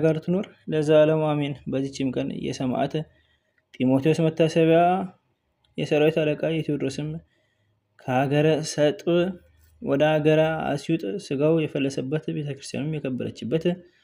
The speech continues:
ነው። ዳግመኛ ወደ ብሔረ ሕያዋን የገባ የአባ ዮሐኒ መታሰቢያ ነው። ለእግዚአብሔር ምስጋና ይሁን፣ እኛንም በቅዱሳን ጸሎት ይማረን፣ በረከታቸውም ከኛ ጋር ትኑር ለዘላለሙ አሜን።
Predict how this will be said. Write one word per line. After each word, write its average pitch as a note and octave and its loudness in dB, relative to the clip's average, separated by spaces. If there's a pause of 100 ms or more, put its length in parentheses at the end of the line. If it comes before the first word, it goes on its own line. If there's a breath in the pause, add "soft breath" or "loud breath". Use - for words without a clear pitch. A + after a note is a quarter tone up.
(1200 soft breath)
ነው። C3+ 2
ዳግመኛ E3+ 2 (200)
ወደ E3 0
ብሔረ D#3 4
ሕያዋን D3+ 0
የገባ C#3 -4 (440)
የአባ C3 0
ዮሐኒ C3 0
መታሰቢያ B2+ -4
ነው። A#2 -6
ለእግዚአብሔር B2 -2
ምስጋና A#2 -4
ይሁን፣ A2+ -8
እኛንም B2 -6 (680)
በቅዱሳን B2+ 0
ጸሎት D#3 2
ይማረን፣ D#3+ 0
በረከታቸውም D#3 -2
ከኛ D3 -4 (100)
ጋር C3+ 2
ትኑር C3 -8 (200)
ለዘላለሙ B2 0
አሜን። A2 -4